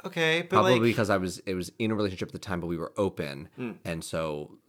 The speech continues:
Speaker 2: like, we would occasionally try to find somebody, but it never really happened. It never happened.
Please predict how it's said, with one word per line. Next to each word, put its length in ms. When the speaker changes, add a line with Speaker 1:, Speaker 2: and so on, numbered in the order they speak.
Speaker 2:
like, 180
we 100
would 120
occasionally 400
try 160
to 60
find 280
somebody, 320
but 160
it 80
never 220
really 160
happened. 360
It 60
never 220
happened. 420